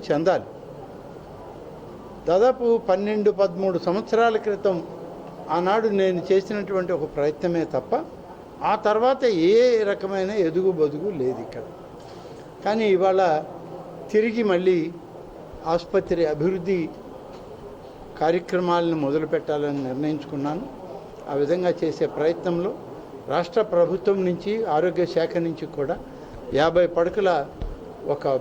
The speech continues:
బ్లాక్ మాకు ఇవ్వాలి, దీన్ని అప్‌గ్రేడ్ చేయాలి, వంద నుంచి నూట యాభైకి అని చెప్పి అడిగాం. చేయడానికి సూచనప్రాయంగా ఒప్పుకున్నారు. బహుశా ఒకటి రెండు మాసాల్లో ఆదేశాలు కూడా రావచ్చు. అలాగే దాతల యొక్క సహకారం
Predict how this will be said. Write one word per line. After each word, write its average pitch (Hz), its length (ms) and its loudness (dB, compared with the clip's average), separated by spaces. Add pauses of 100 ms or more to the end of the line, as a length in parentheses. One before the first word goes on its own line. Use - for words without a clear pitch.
(120)
బ్లాక్ 190 340 4 (100)
మాకు 160 260 0
ఇవ్వాలి, 151 320 2 (600)
దీన్ని 170 340 4
అప్‌గ్రేడ్ 190 460 4
చేయాలి, 160 320 4 (100)
వంద 165 180 2 (120)
నుంచి 180 180 -2 (100)
నూట 160 140 0 (100)
యాభైకి 147 320 -2
అని 139 140 -2
చెప్పి 131 220 0
అడిగాం. 156 240 0 (520)
చేయడానికి 170 600 4 (920)
సూచనప్రాయంగా 170 840 2 (120)
ఒప్పుకున్నారు. 156 520 -2 (100)
బహుశా 202 280 4 (540)
ఒకటి 175 200 2 (100)
రెండు 156 160 0 (100)
మాసాల్లో 147 420 0 (120)
ఆదేశాలు 151 460 2 (100)
కూడా 131 160 0 (120)
రావచ్చు. 123 400 -6 (1040)
అలాగే 240 280 4 (200)
దాతల 226 300 4 (100)
యొక్క 202 160 -2 (120)
సహకారం 165 460 2